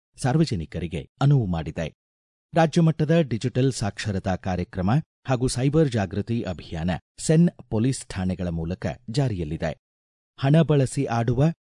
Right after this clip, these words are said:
ಎಲ್ಲ ರೀತಿಯ ಆನ್‌ಲೈನ್ ಗೇಮ್‌ಗಳನ್ನು ನಿಷೇಧಿಸುವ ಆನ್‌ಲೈನ್ ಗೇಮಿಂಗ್ ಉತ್ತೇಜನ ಮತ್ತು ನಿಯಂತ್ರಣ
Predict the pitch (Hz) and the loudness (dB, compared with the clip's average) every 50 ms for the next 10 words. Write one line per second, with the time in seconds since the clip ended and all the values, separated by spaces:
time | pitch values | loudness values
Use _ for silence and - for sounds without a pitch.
0 | _ _ 117 110 113 123 135 139 123 113 104 - 113 104 110 120 131 139 _ - | _ _ 0 2 2 4 2 2 2 0 -2 -2 -2 0 0 0 0 -2 _ -2
1 | 98 98 104 113 113 131 139 147 151 143 107 - 110 101 95 92 - 98 92 92 | 0 2 2 2 2 2 4 4 4 2 2 0 -2 -2 -2 -2 -2 -2 -2 0
2 | 90 90 87 80 92 95 - - 143 147 - - 95 85 - - 87 87 78 - | 0 0 0 -2 -2 -2 -2 0 0 -2 -2 -4 -10 -10 -8 -6 -6 -6 -6 -8
3 | _ _ _ _ - 135 143 147 147 151 160 165 160 117 95 104 101 101 104 107 | _ _ _ _ 2 4 4 6 4 4 4 4 2 2 2 0 0 2 2 2
4 | 113 110 - _ 95 92 _ - 95 90 80 90 82 92 127 170 - _ _ _ | 0 -2 -2 _ -8 -8 _ -4 -6 -4 -4 -2 -2 0 0 0 -2 _ _ _
5 | 131 120 _ - 104 90 95 95 92 87 - - 87 85 | -6 -6 _ -4 -2 0 0 0 0 -2 -4 -4 -4 0